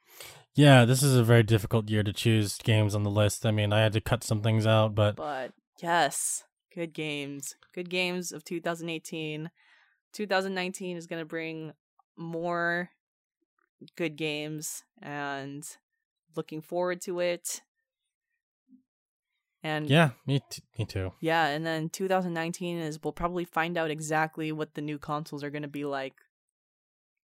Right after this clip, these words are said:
Speaker 1: Oh, that's gonna be crazy.
Speaker 2: I know.
Speaker 1: And we're gonna see at least some, like, proof of concepts.
Speaker 2: Yep.
Speaker 1: Uh, it's just, you know, everything's gonna ha-, be V R ready.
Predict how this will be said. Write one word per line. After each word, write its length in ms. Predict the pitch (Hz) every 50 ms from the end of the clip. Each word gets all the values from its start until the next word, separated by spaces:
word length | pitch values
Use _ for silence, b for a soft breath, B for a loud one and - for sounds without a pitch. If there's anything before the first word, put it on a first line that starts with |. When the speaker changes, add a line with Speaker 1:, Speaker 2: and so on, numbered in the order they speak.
| _ _ -
Speaker 1:
Oh, 320 | 107 113 113 107 104 101
that's 140 | 104 113 -
gonna 160 | - 120 101
be 80 | 95 90
crazy. 520 | - - 117 107 107 107 101 107 104 101 98
Speaker 2:
I 80 | 160
know. 460 | 151 151 156 165 165 165 156 151 156 - _ _ _ _ _ _ _ _ b b b b b b b b b b
Speaker 1:
And 80 | - 131
we're 60 | 139
gonna 160 | 139 143 143
see 360 | 131 - - 156 143 143 143 131
at 140 | 131 131 135
least 320 | 135 156 170 165 - -
some, 220 | - - 131 117 113
like, 160 | 113 110 -
proof 260 | - - 135 120 -
of 100 | 127 113
concepts. 680 | - 123 113 117 113 - - 123 113 110 - - - -
Speaker 2:
Yep. 160 | 175 190 202 - -
Speaker 1:
Uh, 60 | 120
it's 280 | 117 113 - - - -
just, 200 | - 123 - - _ -
you 100 | 131 120
know, 160 | 113 107 104
everything's 420 | 113 127 139 147 - 147 139 131
gonna 160 | 127 131 127
ha-, 80 | 117 127
be 220 | 117 120 120 120
V 260 | 113 101 135 135 135 131
R 200 | 120 123 123 117
ready. 380 | 113 117 113 117 113 113 113